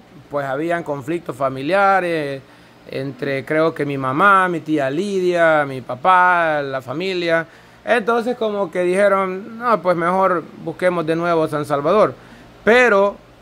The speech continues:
las, las raíces quedaron aquí sentadas en Las Delicias. Entonces, eh, nos fuimos de nuevo para San Salvador.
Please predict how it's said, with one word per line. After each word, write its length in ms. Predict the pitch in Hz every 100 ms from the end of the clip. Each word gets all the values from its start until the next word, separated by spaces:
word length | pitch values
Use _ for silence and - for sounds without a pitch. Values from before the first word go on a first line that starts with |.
| - - -
las, 880 | - 143 147 143 139 139 131 - 147 147
las 240 | 143 139
raíces 640 | 143 139 180 240 240 226
quedaron 460 | - 156 170 180 165
aquí 220 | 156 175
sentadas 540 | 170 180 - 151 185 175
en 120 | 139
Las 120 | 120
Delicias. 500 | 127 180 185 117 113 - - - - - - - - - -
Entonces, 1040 | 165 180 185 190 196 202 208 208 196 170
eh, 640 | - 175 165 160 151 143 127 - - - -
nos 180 | 147 143
fuimos 340 | 165 190 196
de 100 | 190
nuevo 400 | 196 220 214 190
para 300 | 147 151 139
San 180 | 131 139
Salvador. 600 | 160 170 180 190 214 208